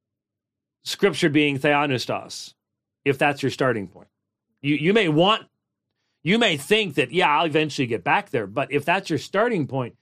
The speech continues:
you're not gonna get any more basic than that.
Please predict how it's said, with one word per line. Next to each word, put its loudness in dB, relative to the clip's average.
you're 0
not 0
gonna 0
get 0
any 0
more 2
basic -2
than -2
that. -14